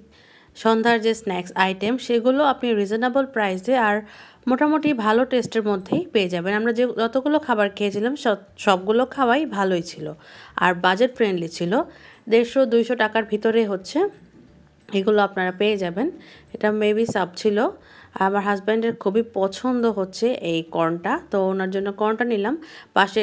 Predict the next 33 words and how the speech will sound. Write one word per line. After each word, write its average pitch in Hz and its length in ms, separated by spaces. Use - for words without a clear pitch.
কর্ন 202 220
আর 180 80
মোমোসও 202 440
সেল 190 140
করছিল। 180 360
তারপরে 190 340
আমাদের 190 260
জন্য 214 120
একটা 220 200
ছোট্টখাট্ট 254 480
চিকেন 185 280
পিৎজার 196 360
মতো 180 180
নিলাম। 185 240
তো 240 60
সব 233 120
কিছু 247 160
খাওয়া 208 240
দাওয়া 208 240
শেষ 269 140
করে 262 160
আমরা 190 160
বাসায় 247 380
চলে 185 280
আসলাম। 196 280
বাসায় 233 320
আসার 277 260
পরে 240 220
এখন 226 160
প্রথমে 240 340
আপনাদের 196 300
সাথে 196 160
শেয়ার 226 180